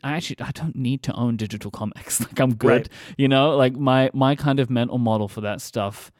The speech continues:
Speaker 1: has changed a lot now, where I don't really feel like I need any ownership over it all. Like, it's just streaming
Speaker 2: I agree.
Speaker 1: content to me now.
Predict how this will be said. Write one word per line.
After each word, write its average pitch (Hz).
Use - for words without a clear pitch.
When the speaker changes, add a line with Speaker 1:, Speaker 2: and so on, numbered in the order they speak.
Speaker 1:
has 110
changed 135
a 101
lot 92
now, 76
where 101
I 98
don't 110
really 104
feel 117
like 95
I 101
need 104
any 127
ownership 113
over 95
it -
all. 87
Like, 107
it's -
just -
streaming 107
Speaker 2:
I 147
agree. 139
Speaker 1:
content 131
to -
me 73
now. 60